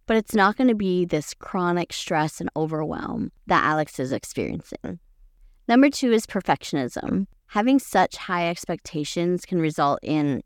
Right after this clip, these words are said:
just a fear of making mistakes because you think, "In order to reach this expectation, I don't have time to make mistakes." And so a lot of times it causes you to avoid trying new things or taking risks, which really could lead to growth in your business, but also personal growth.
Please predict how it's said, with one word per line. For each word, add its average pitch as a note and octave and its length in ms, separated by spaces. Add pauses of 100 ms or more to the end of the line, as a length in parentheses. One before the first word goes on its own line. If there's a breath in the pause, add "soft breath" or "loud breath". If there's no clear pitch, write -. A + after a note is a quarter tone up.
just - 220
a A#3+ 60
fear D#3 560
of D3 220
making C3+ 340
mistakes - 580 (460)
because G3+ 260
you G3 80
think, F#3 240
"In C#4+ 80
order A3+ 220
to B3 180
reach A3+ 240
this - 220
expectation, E3+ 1080 (340)
I G3+ 40
don't G#3+ 180
have G3 180
time F3 440
to - 120
make D3+ 200
mistakes." - 560 (760)
And G#3 100
so A3 100
a G#3 40
lot F#3+ 180
of G3+ 60
times G3 240
it F3 120
causes F#3+ 400
you E3+ 140
to E3 220
avoid D3+ 580
trying D#3 320
new D#3 160
things F3 460
or - 100
taking E3+ 360
risks, D#3 400 (520)
which G3+ 160
really A3 240
could F3 200
lead G3+ 320
to D#3 320
growth E3 320
in F3 100
your C#3+ 120
business, F3+ 460
but F3+ 120
also A#3+ 340
personal F3 480
growth. - 380